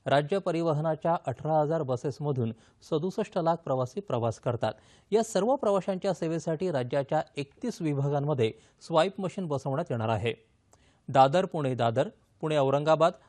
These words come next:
स्वारगेट मुंबई अशा विनावाहक गाड्यांमधून प्रवास करणाऱ्या प्रवाशांना ही सेवा उपलब्ध करून देण्यात आली आहे. राष्ट्रीय महामार्गावर सुमारे साडेतीन हजार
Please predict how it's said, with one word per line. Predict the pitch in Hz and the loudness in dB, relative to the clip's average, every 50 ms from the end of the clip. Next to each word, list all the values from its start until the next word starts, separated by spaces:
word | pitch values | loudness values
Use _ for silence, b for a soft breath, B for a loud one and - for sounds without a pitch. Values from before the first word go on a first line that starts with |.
| b _ | b _
स्वारगेट | - - 151 151 156 160 160 180 214 214 - | -8 -2 2 4 4 4 4 0 -2 -2 -2
मुंबई | 165 151 147 143 131 110 113 - _ - | -4 -4 -2 0 0 -2 -2 -4 _ -8
अशा | 143 127 - 180 180 185 | -8 -4 -2 -2 -2 0
विनावाहक | 170 135 123 131 131 147 165 170 160 156 147 185 214 | -2 -4 -4 -4 -2 -2 -2 0 0 0 0 0 -2
गाड्यांमधून | 185 151 151 135 135 139 139 135 139 143 135 165 185 | -4 -2 -2 0 0 -2 -2 -2 -4 -4 -4 -4 -6
प्रवास | 175 - 131 127 131 135 - | -4 -4 -2 0 0 -2 -2
करणाऱ्या | - - 135 131 131 131 135 135 | -4 -4 -4 -2 -2 -2 -2 -2
प्रवाशांना | 131 - 123 120 123 117 - 175 165 131 117 113 b b b b b - | -2 -2 -2 -2 -2 -4 -4 -6 -4 -4 -6 -6 b b b b b -6
ही | 170 165 | -4 -4
सेवा | - - 151 151 156 156 - | -4 -2 0 0 0 0 -2
उपलब्ध | - 131 - - 165 165 147 170 165 | -6 -12 -8 -6 -6 -4 -2 -4 -4
करून | - - 160 175 185 | -4 -4 -4 -4 -4
देण्यात | 151 123 120 117 - - | -4 -4 -4 -4 -4 -2
आली | 113 113 | -2 -2
आहे. | 110 107 98 117 110 - _ _ _ b b b b b b b - | -2 0 -2 -2 -4 -4 _ _ _ b b b b b b b -2
राष्ट्रीय | 127 131 151 - - - 233 233 | 0 0 0 0 -2 -4 -4 -2
महामार्गावर | 214 196 180 190 196 196 190 180 190 190 196 208 | -2 -2 -2 -2 -2 -4 -2 -2 0 0 0 -2
सुमारे | 190 - 180 156 156 156 156 170 202 | -4 -6 -6 -4 -2 -2 -2 -2 -4
साडेतीन | - - 147 131 131 143 143 - 196 190 | -4 -4 -4 -2 -2 -4 -4 -6 -6 -6
हजार | 156 143 151 160 156 | -4 -2 -2 -2 -2